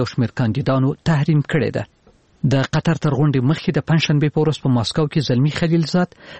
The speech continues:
د امریکا په استازیتوب د چین او روسیې له استازیو سره د افغانستان پر سوله خبرې وکړې. په دې درې اړخیزه غونډه کې برخوالو طالبان وهڅول چې هر څومره ژر چې کېږي د افغانستان د حکومت په ګډون له یو افغان پلاوي سره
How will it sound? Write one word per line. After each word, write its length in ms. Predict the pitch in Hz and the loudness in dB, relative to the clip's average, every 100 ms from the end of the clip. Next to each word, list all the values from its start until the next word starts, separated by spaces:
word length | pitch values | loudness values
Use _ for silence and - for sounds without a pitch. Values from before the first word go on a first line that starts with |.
| - | -4
د 80 | 139 143 | -2 0
امریکا 280 | 123 - 131 139 | 0 0 -2 0
په 100 | 127 | -4
استازیتوب 560 | - 127 117 - 180 139 | -2 0 0 0 0 0
د 80 | 127 | -2
چین 200 | - 180 160 | 0 0 2
او 20 | 117 | 0
روسیې 240 | 120 - 135 | -2 0 0
له 60 | 120 | 0
استازیو 340 | - 147 139 160 | 0 -2 0 0
سره 180 | - 170 143 | 0 0 0
د 20 | 120 | -2
افغانستان 420 | 127 117 143 113 - | -2 -2 0 -2 -4
پر 100 | - | -2
سوله 200 | 135 117 - | -2 0 -2
خبرې 240 | 147 110 104 | -2 0 -2
وکړې. 240 | - 143 - _ - - - | -2 -4 -4 _ -20 -20 -2
په 40 | 143 | 0
دې 80 | 127 135 | 0 0
درې 160 | 131 131 139 | -2 -2 -2
اړخیزه 320 | - 185 156 135 | -2 -2 -2 0
غونډه 200 | 135 123 | 0 0
کې 140 | 131 110 | -2 -2
برخوالو 480 | 123 135 123 156 170 | -2 0 2 2 0
طالبان 400 | 139 120 120 127 131 | 0 0 0 0 2
وهڅول 460 | 185 131 139 120 160 - - - - | 2 0 0 0 -2 -8 -20 -16 -4
چې 60 | 120 | -2
هر 100 | 117 - | -2 -2
څومره 240 | - 196 135 | 0 2 0
ژر 120 | 135 - | -2 -4
چې 80 | - - | -6 0
کېږي 260 | 156 147 180 - - - | 0 2 -2 -6 -20 -2
د 40 | 131 | -2
افغانستان 400 | - 123 110 202 180 | 0 -2 0 0 2
د 140 | 127 | 0
حکومت 260 | 123 123 123 | 0 0 -2
په 60 | - 117 | -4 -2
ګډون 200 | 113 165 | 2 2
له 80 | 165 | 2
یو 100 | 123 120 | 2 0
افغان 320 | 113 131 113 | -2 -2 0
پلاوي 320 | 135 147 147 | 0 0 0
سره 120 | - | 0